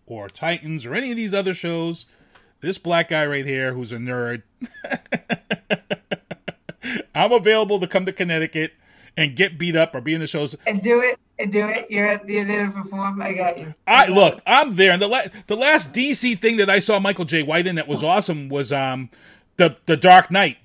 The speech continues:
Speaker 1: Um, Michael Jai White was one of the gangsters when the Joker comes into the room and he talks about how he's gonna kill the Joker, and the Joker takes one of his goons and shoves his head down on a pencil. And, uh, yeah, it's, it's, it's a, it's,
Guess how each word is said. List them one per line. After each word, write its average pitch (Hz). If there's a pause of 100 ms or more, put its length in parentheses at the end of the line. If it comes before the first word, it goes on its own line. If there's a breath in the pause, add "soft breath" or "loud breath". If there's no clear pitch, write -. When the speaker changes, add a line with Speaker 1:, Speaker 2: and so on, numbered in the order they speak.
(140)
Speaker 1:
Um, 143
Michael 165
Jai 156
White 170
was 143
one 165
of 147
the 139
gangsters 139 (300 soft breath)
when 147
the 135
Joker 170
comes 147
into 156
the 139
room 139 (400 soft breath)
and 139
he 160
talks 156
about 139
how 139
he's 160
gonna 147
kill 165
the 139
Joker, 156
and 127
the 123
Joker 147
takes 147
one 143
of 135
his 123
goons 143
and 120 (400 loud breath)
shoves 196
his 147
head 175
down 139
on 131
a 120
pencil. 170 (100)
And, 127
uh, 113 (180)
yeah, 151
it's, 196
it's, 180
it's 170
a, -
it's, 170